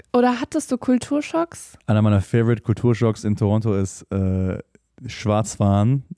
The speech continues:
Speaker 2: ist da, äh, wird da, wird da, ist da, wird da sehr drauf herabgesehen. So, du darfst nicht schwarz fahren. Schwarz fahren ist so, du,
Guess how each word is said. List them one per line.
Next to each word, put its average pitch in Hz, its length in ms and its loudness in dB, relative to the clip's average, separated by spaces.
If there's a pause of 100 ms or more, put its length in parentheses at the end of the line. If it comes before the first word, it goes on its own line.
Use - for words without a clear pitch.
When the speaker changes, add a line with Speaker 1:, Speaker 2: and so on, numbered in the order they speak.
Speaker 2:
ist - 260 -2
da, 95 400 2 (120)
äh, 95 540 -2
wird 98 180 -6
da, 95 180 0
wird 95 200 -2
da, 92 180 2
ist - 260 -8
da, 101 40 2 (180)
wird 98 140 0
da 98 80 4
sehr 101 220 2
drauf 95 200 0
herabgesehen. 85 640 -4
So, 85 180 -6
du 90 80 -4
darfst 92 200 -4
nicht - 120 -4
schwarz 98 340 -2
fahren. 82 180 -4
Schwarz - 260 -2
fahren 98 140 0
ist 92 120 -2
so, 101 100 0
du, 98 240 0